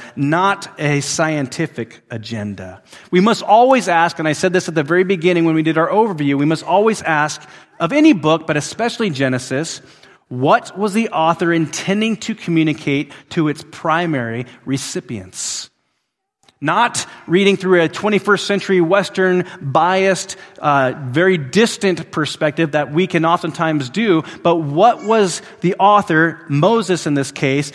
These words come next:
intending to communicate to the primary recipients? Who were the people of Israel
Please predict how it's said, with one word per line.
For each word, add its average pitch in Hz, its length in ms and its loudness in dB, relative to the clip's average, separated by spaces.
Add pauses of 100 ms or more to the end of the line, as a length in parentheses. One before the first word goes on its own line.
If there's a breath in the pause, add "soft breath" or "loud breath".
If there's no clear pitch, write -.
(120)
intending 233 640 0
to - 120 -4
communicate 185 800 -2
to 170 80 -8
the 170 100 0
primary 190 600 0
recipients? 170 680 0 (200 loud breath)
Who 269 240 2
were 160 300 2
the 180 120 0
people 180 420 -2
of 147 160 -2
Israel 156 580 0